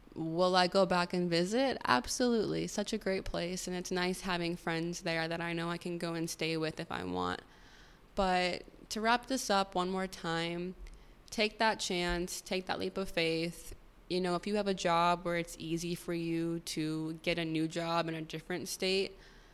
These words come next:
why not just do it? Again, why not give it that chance? You have no idea where it's gonna lead you. Maybe you'll meet the love of your life. Maybe.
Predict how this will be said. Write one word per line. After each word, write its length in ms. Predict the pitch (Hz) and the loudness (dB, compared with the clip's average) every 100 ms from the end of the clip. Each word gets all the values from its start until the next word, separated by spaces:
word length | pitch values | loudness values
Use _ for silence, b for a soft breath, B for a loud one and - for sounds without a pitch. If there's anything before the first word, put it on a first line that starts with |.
| B B - - - | B B -20 -20 -10
why 260 | 196 202 240 | -2 -2 0
not 380 | 262 262 254 202 | 0 -2 -4 -4
just 420 | 208 208 - 165 | -2 -2 -4 -6
do 240 | 143 95 | -4 -4
it? 220 | - - 196 - - - - - | -6 -8 -12 -16 -14 -14 -12 -6
Again, 640 | 202 208 185 156 180 208 - - 165 | -2 -2 -2 -2 -6 -8 -16 -16 -10
why 260 | 165 175 202 | -6 -4 -2
not 260 | 202 190 190 | -2 -4 -4
give 140 | 190 | -6
it 160 | 196 - | -6 -6
that 220 | 214 - | -8 -6
chance? 640 | 285 302 - - - - - 226 | -4 -4 -4 -6 -8 -8 -12 -2
You 100 | 254 | 0
have 140 | 233 | 2
no 200 | 226 220 | 2 2
idea 500 | 226 208 208 202 196 | 2 0 0 2 2
where 140 | 175 | 2
it's 140 | 180 185 | 0 0
gonna 240 | 180 185 | -2 -2
lead 340 | 175 185 196 160 | 0 0 0 -2
you. 220 | 131 156 | -2 -2
Maybe 280 | 170 196 247 | -2 -2 0
you'll 220 | 262 247 | 0 0
meet 560 | 214 214 214 - - | 0 -2 -2 -6 -8
the 100 | 190 | -6
love 220 | 185 185 190 | -4 -2 -2
of 160 | 180 | 0
your 140 | 180 160 | 0 0
life. 500 | - 98 160 - - - - - - - - - - - B B B B B - - - | 0 -2 -4 -12 -16 -16 -16 -14 -14 -14 -14 -16 -16 -16 B B B B B -20 -20 -14
Maybe. 440 | 185 165 - - | -6 -4 -6 -10